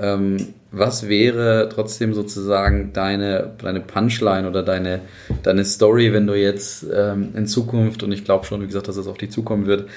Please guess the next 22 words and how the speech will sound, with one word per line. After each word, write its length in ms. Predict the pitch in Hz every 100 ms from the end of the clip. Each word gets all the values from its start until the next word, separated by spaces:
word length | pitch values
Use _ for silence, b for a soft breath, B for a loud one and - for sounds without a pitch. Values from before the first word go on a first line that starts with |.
| B B -
noch 200 | 107 107
mehr 320 | 101 98 101
solche 320 | 101 101 101
Anfragen 680 | 90 104 - 98 92 92 90
bekommst? 600 | 90 - 92 90 87 -
Und 400 | 92 92 90 - -
ich 160 | 104
meine, 220 | 104 101 101
da 140 | 98
gibt's 300 | - - -
ja, 260 | 101 95 92
da, 140 | 95
da, 180 | - 92 87
da 120 | 95 90
jetten 300 | 107 - 101
ja 80 | 101
andere 200 | 104 101
Leute 260 | 101 101
mit 160 | 98 101
um 100 | 101
die 140 | 95
Welt 320 | 95 104 123